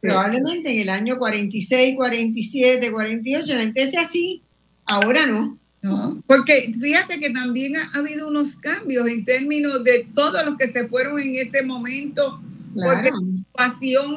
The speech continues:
Speaker 1: eh, eh, era, eh, de pobreza, había una precariedad enorme, y muchos se fueron, ¿y qué hicieron? Muchos retornaron, había lo que se conoce como la migración de retorno.
Speaker 2: De retorno,
Speaker 1: Esa
Speaker 2: que
Speaker 1: migración de retorno, si nosotros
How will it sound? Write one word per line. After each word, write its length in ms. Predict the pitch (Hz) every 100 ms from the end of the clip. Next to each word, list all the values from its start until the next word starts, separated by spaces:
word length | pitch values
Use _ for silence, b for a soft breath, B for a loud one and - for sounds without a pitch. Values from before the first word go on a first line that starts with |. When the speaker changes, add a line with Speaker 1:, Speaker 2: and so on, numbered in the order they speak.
| 302
Speaker 1:
eh, 400 | 294 285 277 254 247
eh, 200 | 262 247
era, 480 | 247 254 269 269 247
eh, 120 | 254 240
de 160 | 247
pobreza, 960 | - 233 220 233 262 269 - 214 185 185
había 340 | 196 233 262
una 420 | 269 262 254 247
precariedad 920 | 233 240 180 214 220 220 220 202 240 - -
enorme, 720 | 226 214 277 294 220 190 - - - - - - - - - -
y 100 | 254
muchos 360 | 247 269 269
se 120 | 269
fueron, 420 | 233 262 277 294 -
¿y 160 | 285 -
qué 120 | 302
hicieron? 440 | 294 285 247 185 - B B B -
Muchos 400 | 247 247 370 285
retornaron, 840 | 294 254 214 202 196 262 349 220
había 220 | 190 214
lo 100 | 285
que 100 | 294
se 120 | 262 247
conoce 340 | 226 240 269
como 220 | 269 233
la 120 | 214
migración 520 | 214 196 196 185 220 226
de 100 | 214
retorno. 540 | 208 196 254 285 202
Speaker 2:
De 80 | 196
retorno, 480 | 196 185 202 233 240
Speaker 1:
Esa 160 | 220
Speaker 2:
que 160 | 208 185
Speaker 1:
migración 760 | 185 294 - _ _ 302 339 330
de 140 | 330
retorno, 680 | 285 240 190 262 277 233 185
si 200 | 247 226
nosotros 800 | 214 190 - 262 294 240 190